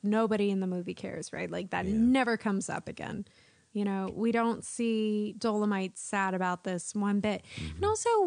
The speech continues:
Speaker 1: why did the mayor bear, bail, bear?
Speaker 2: Male bear.
Speaker 1: <laughs> Why did
Speaker 2: Why
Speaker 1: the
Speaker 2: did the male
Speaker 1: mayor,
Speaker 2: bear? <laughs>
Speaker 1: why did the mayor bail Dolemite out just to put him back in jail? What the fuck? I don't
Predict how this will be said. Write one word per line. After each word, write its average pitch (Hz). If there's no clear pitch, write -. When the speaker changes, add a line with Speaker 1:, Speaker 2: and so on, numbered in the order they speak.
Speaker 1:
why 480
did 453
the 415
mayor 381
bear, 330
bail, 320
bear? 262
Speaker 2:
Male 180
bear. 156
Speaker 1:
<laughs> 185
Why 381
did 339
Speaker 2:
Why 330
Speaker 1:
the 320
Speaker 2:
did 294
the 208
male 202
Speaker 1:
mayor, 180
Speaker 2:
bear? 233
<laughs> 226
Speaker 1:
why 302
did 320
the 330
mayor 254
bail 285
Dolemite 285
out 240
just 285
to 285
put 277
him 294
back 277
in 247
jail? 277
What 370
the 453
fuck? 427
I 277
don't 349